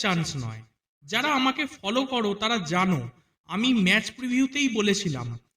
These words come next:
মলিনা যদি ফার্স্ট ইলেভেনে চেঞ্জ করে, দীপু, রবিনো, আশিস,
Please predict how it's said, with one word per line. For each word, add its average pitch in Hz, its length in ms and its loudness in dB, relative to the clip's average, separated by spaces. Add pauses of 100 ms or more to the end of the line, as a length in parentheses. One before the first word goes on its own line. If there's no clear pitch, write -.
(140)
মলিনা 233 460 0
যদি 262 160 0 (120)
ফার্স্ট 175 360 -8
ইলেভেনে 254 340 0 (100)
চেঞ্জ 208 240 -2 (160)
করে, 202 200 0 (520)
দীপু, 202 280 -2 (160)
রবিনো, 202 420 0 (280)
আশিস, 214 380 -2